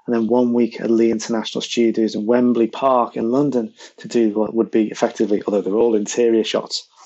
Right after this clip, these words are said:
what would be, you know, interior shots. They even managed to spend a couple of days in Gozo in Malta, um, to, uh, create some long shots of the planet surface to tr-, try and give the, the, uh,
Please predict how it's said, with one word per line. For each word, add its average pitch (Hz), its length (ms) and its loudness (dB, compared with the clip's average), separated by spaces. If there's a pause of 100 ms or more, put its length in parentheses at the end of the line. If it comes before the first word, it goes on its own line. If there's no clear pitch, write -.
what - 120 -8
would - 120 -16
be, 107 120 -2
you 104 120 -8
know, 98 80 -18 (140)
interior 107 540 0
shots. - 500 -4 (1700)
They 120 160 4
even 107 320 0 (120)
managed 113 340 2
to - 60 -4
spend 104 300 2
a - 60 -12
couple - 280 -2
of 110 60 0
days 107 420 2
in 123 60 -14
Gozo 127 400 2
in 107 140 -2
Malta, 127 480 -4 (520)
um, 110 280 2
to, 104 400 2
uh, 101 200 0 (140)
create 110 420 0
some - 340 -4
long 120 280 4
shots - 360 0
of 117 60 -4
the 117 60 -2
planet 113 280 -4
surface 123 500 0
to - 80 -8
tr-, - 200 -6
try 120 240 0
and 117 100 0
give 110 180 0
the, - 280 -8
the, 104 360 2
uh, 101 240 2